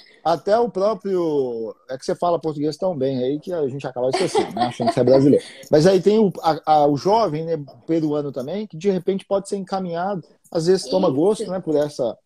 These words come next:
Speaker 1: por essa profissão, por essa, por esse segmento aí, por esse esporte, porque a gente vê mu-, muita história, assim, de pessoas que acabam ent-, acabaram entrando pra um segmento ali, foi ser pianista,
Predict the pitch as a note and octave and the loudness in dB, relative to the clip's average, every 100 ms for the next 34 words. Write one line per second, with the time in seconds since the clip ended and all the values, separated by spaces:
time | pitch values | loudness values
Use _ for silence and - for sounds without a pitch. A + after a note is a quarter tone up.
0 | _ _ _ _ C3+ C#3 - C3+ - - | _ _ _ _ -4 -4 -2 -4 -2 -4
1 | F3 - _ C3+ D3 C#3+ B2+ A2 G2 - | -4 -6 _ 4 4 4 0 0 -2 -2
2 | E3+ G3 G#3 E3 D#3 F3 E3+ E3+ D#3+ D3+ | -2 0 2 2 0 0 0 0 0 -2
3 | C#3 - F#3 F3+ - G#2+ - _ _ C#3+ | -4 2 4 4 -2 -14 -16 _ _ 0
4 | F3 E3+ G3 G3 A#2+ D#3+ F3 B2+ C3 C3+ | 2 2 0 -2 2 2 2 0 -4 0
5 | G3 D3 F#3 A3+ G#3 - D3+ D3 C#3 B2 | 0 2 2 2 2 2 2 4 4 0
6 | D#3 F3 F3 A3 F#3 F#3 - F3+ F3 E3 | -6 -8 -6 -6 -2 -2 0 -2 -2 -4
7 | - F3+ G3+ F3+ - D3+ D3 C#3 E3 D3 | 0 2 2 -2 -4 -4 -2 -2 -2 2
8 | E3 G#3 G#3 G3+ F3 - F3 G3 F#3+ F3+ | 4 4 2 -2 -6 -6 -4 -4 -4 -4
9 | F3+ _ _ - _ - E3 E3 - E3 | -4 _ _ -20 _ -6 -4 -4 -4 -4
10 | E3 D#3+ E3+ E3 E3 D#3+ C#3+ F3 - G3+ | -2 -2 -4 0 2 2 0 -2 0 -2
11 | G3+ G3 E3+ F3+ D3+ - A2+ | 2 0 0 0 -2 -2 -8